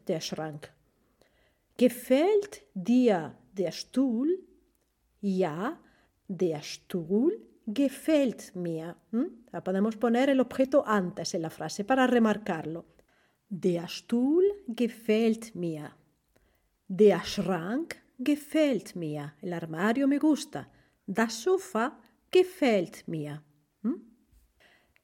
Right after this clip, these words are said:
Si utilizáramos este verbo, el verbo gefallen,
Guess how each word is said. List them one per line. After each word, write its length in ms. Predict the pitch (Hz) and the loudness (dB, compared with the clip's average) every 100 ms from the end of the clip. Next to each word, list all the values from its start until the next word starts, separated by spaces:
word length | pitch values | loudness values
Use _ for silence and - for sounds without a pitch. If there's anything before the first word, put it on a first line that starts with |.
| _ | _
Si 240 | - - 226 | -6 0 2
utilizáramos 840 | 226 208 214 339 392 330 262 - | 4 2 2 2 4 2 0 -2
este 260 | 233 - 202 | -4 0 2
verbo, 560 | 226 277 277 233 302 - _ | 4 2 2 0 0 -4 _
el 140 | 196 180 | -4 2
verbo 300 | 202 202 196 | 2 2 0
gefallen, 640 | 185 - 208 233 233 320 | -2 -2 0 0 0 -2